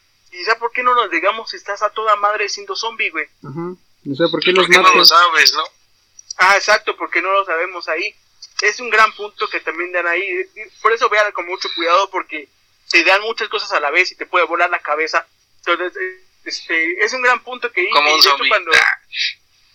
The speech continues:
Speaker 1: <laughs> y este, y de, de hecho, ajá, este, cuando llega, llega el antídoto,
Speaker 2: Ajá.
Speaker 1: se convierten otra vez en humanos y se empiezan a desangrar porque justamente ya no tenían un brazo, ya no tenían un ojo,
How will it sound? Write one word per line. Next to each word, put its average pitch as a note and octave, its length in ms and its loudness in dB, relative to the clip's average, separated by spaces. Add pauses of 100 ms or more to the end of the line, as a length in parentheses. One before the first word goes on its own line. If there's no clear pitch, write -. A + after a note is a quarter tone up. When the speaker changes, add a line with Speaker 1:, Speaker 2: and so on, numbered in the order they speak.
(160)
Speaker 1:
<laughs> A3+ 280 2 (560)
y F3+ 120 -2
este, G3 260 -4
y G3+ 40 -6
de, A#3 260 0
de A3+ 120 0
hecho, A#3 420 -2
ajá, F#3+ 480 2
este, D#3+ 720 -10
cuando D#3+ 560 -2 (100)
llega, G#3 380 2 (120)
llega G3+ 240 0
el G#3 60 0
antídoto, F#3 720 -4 (120)
Speaker 2:
Ajá. B2+ 260 -10 (400)
Speaker 1:
se D#3+ 140 -2 (180)
convierten G3 460 -2
otra G#3+ 220 0
vez G#3 140 2
en G#3 120 -6
humanos G3 480 0
y E3+ 80 -12
se E3+ 100 -6
empiezan F3 320 0
a F3 60 4
desangrar E3+ 420 0
porque F3 240 -4
justamente F3 420 -4
ya F3 80 2
no F3 120 0
tenían E3 220 -4
un E3+ 80 -6
brazo, F3+ 440 2 (120)
ya E3 100 2
no F3 100 -2
tenían E3 260 -6
un F3+ 100 -10
ojo, F3+ 400 0